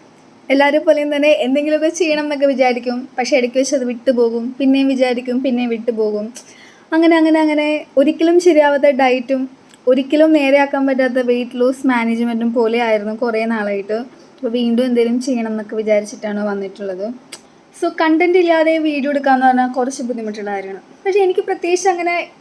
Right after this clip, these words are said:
കുറേ പറയാനൊന്നുമില്ല, എന്നാൽ ഒരുപാട് പറയാനുണ്ട് താനും. പക്ഷെ അത് പ്രത്യേകിച്ച് ഇങ്ങനെ കണ്ടന്റ് റിലേറ്റഡ് അല്ലെ അങ്ങനെ ഇങ്ങനെയൊന്നും അല്ല ട്ടോ. എനിക്കിങ്ങനെ കുറേ വർത്താനം പറയണമെന്ന് ആഗ്രഹമുണ്ട്. ഏഹ്, എനിക്ക് വരുന്ന കുറേ ചിന്തകൾ, ഏഹ്,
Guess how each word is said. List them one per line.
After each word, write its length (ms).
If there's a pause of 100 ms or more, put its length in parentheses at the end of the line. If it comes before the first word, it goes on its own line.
(120)
കുറേ 320
പറയാനൊന്നുമില്ല, 920
എന്നാൽ 340
ഒരുപാട് 420
പറയാനുണ്ട് 640
താനും. 220 (180)
പക്ഷെ 200
അത് 160
പ്രത്യേകിച്ച് 340
ഇങ്ങനെ 300 (120)
കണ്ടന്റ് 380
റിലേറ്റഡ് 440
അല്ലെ 140
അങ്ങനെ 320
ഇങ്ങനെയൊന്നും 320
അല്ല 180
ട്ടോ. 180 (360)
എനിക്കിങ്ങനെ 560
കുറേ 220
വർത്താനം 480
പറയണമെന്ന് 340
ആഗ്രഹമുണ്ട്. 640 (180)
ഏഹ്, 260
എനിക്ക് 260
വരുന്ന 300
കുറേ 280 (120)
ചിന്തകൾ, 420 (1000)
ഏഹ്, 180